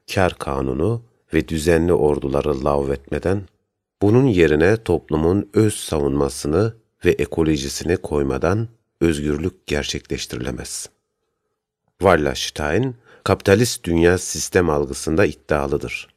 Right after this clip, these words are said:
On altıncı yüzyıldan günümüze kadar modern sistemin mükemmel bir fotoğrafını çeker. Fakat gerek sistemi değerlendirme, Marx gibi kapitalist aşamayı gerekli sayar, onu olumlama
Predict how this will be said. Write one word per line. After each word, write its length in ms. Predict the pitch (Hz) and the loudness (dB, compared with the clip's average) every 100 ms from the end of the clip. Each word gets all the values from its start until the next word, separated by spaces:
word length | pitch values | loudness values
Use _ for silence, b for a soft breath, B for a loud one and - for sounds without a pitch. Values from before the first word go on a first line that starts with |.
| _ - | _ 2
On 160 | 90 | 4
altıncı 480 | 95 80 - 78 69 | 6 4 2 -4 -4
yüzyıldan 560 | 73 65 71 69 92 113 | -6 -4 -4 2 2 2
günümüze 500 | - 80 80 73 101 | 2 0 0 0 0
kadar 320 | - 78 82 | 2 0 2
modern 460 | 82 73 76 90 120 | 0 0 2 2 0
sistemin 580 | - 82 - 98 107 | -2 -8 -2 0 0
mükemmel 640 | 87 76 - 98 113 127 98 | -2 -6 0 2 2 2 2
bir 80 | 90 | -2
fotoğrafını 720 | - 80 - 80 73 - 67 | 0 -4 0 0 -2 -4 -8
çeker. 560 | - - - - - _ _ _ _ _ _ _ | -8 -10 -10 -10 -12 _ _ _ _ _ _ _
Fakat 400 | - 135 90 - | 2 4 4 -2
gerek 320 | - 85 98 - | 0 2 2 0
sistemi 480 | 76 - 78 73 | -10 -4 -2 0
değerlendirme, 920 | 73 71 69 69 69 67 65 82 117 120 b b b | 0 0 0 -2 -2 -4 -2 0 0 -2 b b b
Marx 460 | 85 76 - - | 0 0 -2 -12
gibi 340 | - 71 82 98 | -8 -4 -2 -2
kapitalist 640 | - 73 - 82 101 - | -2 -6 -4 -4 -4 -6
aşamayı 460 | 73 - 69 69 64 | -8 -4 -2 -2 -4
gerekli 420 | 73 67 67 - | -4 -6 -6 -12
sayar, 520 | - 67 69 123 - B B B | -10 -6 0 0 0 B B B
onu 380 | 85 92 120 117 - | 2 4 2 0 -4
olumlama 640 | 78 87 87 82 87 98 | 0 2 2 0 2 2